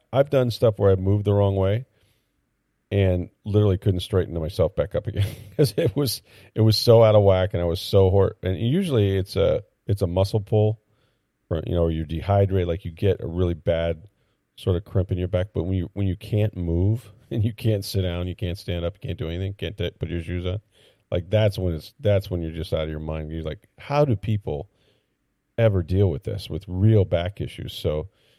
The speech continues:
man, my heart goes out to 'em 'cause that's just nothing fun about it. But hopefully they'll, you know, they'll, they'll,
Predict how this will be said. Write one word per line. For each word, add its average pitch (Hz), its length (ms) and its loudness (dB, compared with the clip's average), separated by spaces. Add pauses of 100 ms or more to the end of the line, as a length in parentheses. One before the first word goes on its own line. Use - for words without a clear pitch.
(260)
man, 101 160 0
my 87 100 0
heart 113 200 2
goes 82 180 -2
out 90 240 0
to 82 100 -2
'em 76 120 -6
'cause 80 140 -8
that's 95 180 -2
just - 180 -12
nothing 90 280 -4
fun 85 180 -4
about 80 300 -2
it. - 60 -12
But 76 100 -8
hopefully 92 280 -2
they'll, 76 240 -8 (840)
you - 80 -8
know, 73 160 -4
they'll, 71 180 -6
they'll, 69 420 -8